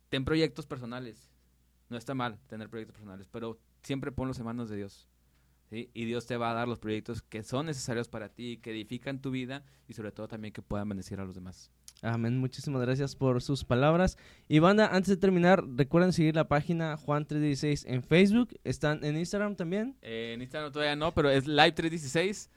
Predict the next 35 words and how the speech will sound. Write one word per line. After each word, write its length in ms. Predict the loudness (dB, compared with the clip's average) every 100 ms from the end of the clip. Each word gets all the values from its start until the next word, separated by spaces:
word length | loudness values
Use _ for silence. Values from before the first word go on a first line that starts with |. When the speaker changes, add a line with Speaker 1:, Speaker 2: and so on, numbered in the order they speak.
| _ _ _
Speaker 1:
Live 140 | -2 -2
tres 160 | -2
dieciséis, 300 | -6 -8 -10
el 80 | -10
programa 320 | -6 -4 -2
de, 160 | -4 -6 -8
de, 480 | -6 -4 -6 -8 -14 _
en 140 | -10 -10
el 100 | -8
que 80 |
estamos. 480 | -10 -6 -6 -8 -14 _ _ -2
Va 40 | 4
a 40 |
haber 120 | 4
próximamente 460 | 2 -4 -4 -4 -4
un 80 | -6
Instagram 300 | -4 -4 -4
donde 140 | -6
vamos 140 | -8
a 40 | -12
meter 260 | -16 -16
clips 180 | -16 -16
de 60 | -16
los 120 | -18
programas, 500 | -10 -8 -8 -8 -12
vamos 160 | -14 -14
a 20 |
meter 160 | -16
canciones 560 | -14 -12 -8 -6 -4 -6
de 80 | -10
los 160 | -12
invitados 320 | -14 -12 -12 -10
que 80 |
hemos 140 | -12 -10
tenido. 380 | -6 -4 -4